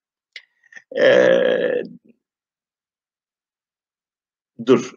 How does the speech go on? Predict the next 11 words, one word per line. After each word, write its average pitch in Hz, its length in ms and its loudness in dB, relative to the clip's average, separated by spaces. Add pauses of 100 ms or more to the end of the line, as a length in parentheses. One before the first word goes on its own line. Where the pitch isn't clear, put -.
başka 120 500 0
bir 117 60 0
şey 110 260 -2
daha 104 180 0
söylemek 92 480 -8
istedim - 500 -12
burada. - 320 -16 (2500)
Anadolu'daki 147 960 2
özellikle 143 460 -2
zayıflamış 120 720 -2
olan, 123 480 -2